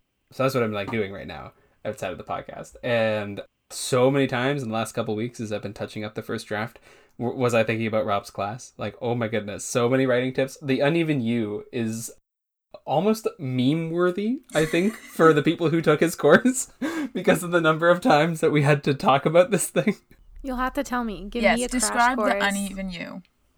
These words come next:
Speaker 1: Yeah, okay. So, well, so think about it like this. So you have, like, lines that, that are horizontal and go on top of each other, and you have,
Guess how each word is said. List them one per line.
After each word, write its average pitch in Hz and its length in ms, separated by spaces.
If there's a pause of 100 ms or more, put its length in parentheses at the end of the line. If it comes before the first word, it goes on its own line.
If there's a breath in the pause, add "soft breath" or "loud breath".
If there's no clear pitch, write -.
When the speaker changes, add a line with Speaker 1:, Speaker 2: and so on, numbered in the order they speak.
(100)
Speaker 1:
Yeah, 170 240
okay. 147 360
So, 151 420 (400)
well, 151 320
so 143 180
think 190 180
about 185 120
it 160 80
like 127 80
this. - 140
So 139 140
you 127 220
have, 139 680
like, 110 420
lines 139 880 (960 soft breath)
that, 113 420
that 107 300 (320)
are 110 220
horizontal 120 520
and 107 80
go 107 140
on 110 80
top 110 180
of 104 100
each 104 140
other, 107 180
and 104 100
you 101 80
have, 110 260